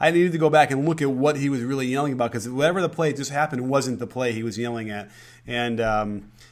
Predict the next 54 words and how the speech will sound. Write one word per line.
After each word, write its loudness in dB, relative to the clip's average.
you -2
know, 0
it 2
was, -2
I 2
don't 4
know. 4
I, 4
I, -2
I, 4
th-, -4
I 2
think -2
that's -4
also 2
what 0
you're -4
sensing, -4
the -10
desperation -4
at -10
this -8
point. -14
And -4
he -2
understands -2
that -2
without, -2
you -4
know, -6
this -6
is -8
for, -4
like, -6
this -8
is -8
going -4
forward. 0
It's -8
not -2
even -4
just -12
that -4
game. -6
He -6
needs -4
him -14
to -10
be -8
on -8
point, -10
really 0
on -4
point, -10